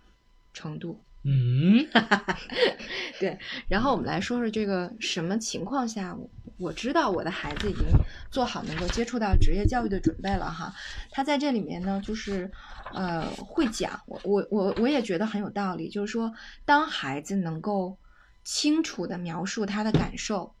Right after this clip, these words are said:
Speaker 1: 啊，以及他的好恶的时候，比如说他可以说，“哎，接触到这个，我觉得很不公平。”“哎，我觉得这件事情，哎，这个职业让我觉得很有荣誉感，我做了这件事儿让我觉得很有荣誉感，很 rewarding。”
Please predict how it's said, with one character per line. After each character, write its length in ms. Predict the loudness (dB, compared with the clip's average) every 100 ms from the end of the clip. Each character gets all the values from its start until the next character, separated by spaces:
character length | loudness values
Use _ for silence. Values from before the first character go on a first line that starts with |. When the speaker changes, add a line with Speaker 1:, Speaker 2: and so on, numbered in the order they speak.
| _ _ _ _ -8
Speaker 1:
啊， 140 | -6
以 200 | -4 -6
及 220 | -4 -4
他 160 | -2 0
的 80 | -2
好 240 | 0 0
恶 180 | 0 -2
的 120 | -2
时 140 | -6 -8
候， 220 | -14 -14 -8
比 100 | -6
如 100 | -4
说 320 | -2 -2 -4
他 180 | -6 -8
可 160 | -6
以 120 | -6
说 180 | -6 -8
，“哎， 140 | -8 -4
接 140 | -4
触 120 | -4
到 140 | -6 -4
这 160 | -6
个， 200 | -6 -10 -14 -20 -20 _
我 120 | -4
觉 120 | -2
得 60 | -2
很 160 | -4 -8
不 80 |
公 220 | 0 2 2
平。 220 | -4 -12 -16 -20 -20 -20 -18 -8
”“哎， 120 | -4
我 140 | -2 0
觉 140 | 0
得 80 | 0
这 120 | 0
件 160 | 0 0
事 200 | -2 -4
情， 380 | -4 -6 -8 -6
哎， 100 | -4
这 140 | 0
个 100 | 0
职 240 | 0 -2
业 160 | -2 -2
让 160 | -2 -4
我 80 |
觉 140 | -6 -8
得 100 | -6
很 140 | -4
有 100 | -4
荣 260 | -4 -4 -2
誉 120 | -2
感， 200 | -2 -6 -8
我 120 | -6
做 120 | -2
了 80 | -2
这 80 | 0
件 160 | -2
事 120 | -2 -4
儿 80 |
让 120 | -4 -4
我 80 |
觉 160 | -6 -8
得 80 | -6
很 160 | -4
有 80 | -4
荣 240 | -4 -6 -6
誉 120 | -6
感， 120 | -8 -14 -20 -20 -10
很 240 | -4 0
rewarding。” 580 | 0 -2 0 0 0 -6